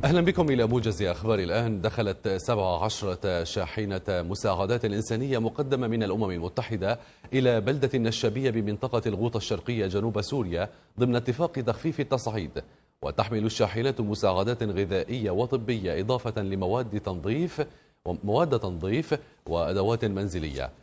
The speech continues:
وسبق أن دخلت يوم الخامس والعشرين من تموز الجاري أولى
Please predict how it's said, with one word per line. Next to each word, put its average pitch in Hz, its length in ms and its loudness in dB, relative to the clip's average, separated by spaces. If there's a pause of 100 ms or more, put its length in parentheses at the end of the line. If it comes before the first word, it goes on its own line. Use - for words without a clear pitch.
(240)
وسبق 165 500 2
أن 117 300 2
دخلت 117 480 0
يوم 107 260 2
الخامس 113 580 -2
والعشرين 107 920 0
من 101 140 -2
تموز 101 320 0
الجاري 107 480 2 (640)
أولى 151 420 4